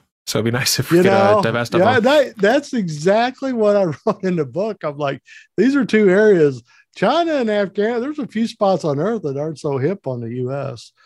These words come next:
Speaker 2: And
Speaker 1: Hmm.
Speaker 2: neither is the Middle East with oil, for that matter. So, uh, uh, kinda in, in, in, when I talk about renewables,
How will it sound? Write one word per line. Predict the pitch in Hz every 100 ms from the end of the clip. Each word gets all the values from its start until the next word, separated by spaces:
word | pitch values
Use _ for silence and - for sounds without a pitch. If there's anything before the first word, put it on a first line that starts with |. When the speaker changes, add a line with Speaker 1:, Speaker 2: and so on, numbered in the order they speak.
| _ _ -
Speaker 2:
And | 113
Speaker 1:
Hmm. |
Speaker 2:
neither | 170 190 190
is | 151
the | 151
Middle | 175 160 165
East | 175 -
with | 117
oil, | 143 262 131
for | 117 135
that | 143 202
matter. | 123 104 101 104
So, | - 139 - _ _ _ _ _ _
uh, | 147 127 117 117 - - -
uh, | 123 123 - -
kinda | 156 180 151 131
in, | 156 139 139 -
in, | 143 131 143 -
in, | 151 - 160
when | 147
I | 120
talk | 120 160 185 151
about | 131 131 139
renewables, | 127 120 117 110 110 107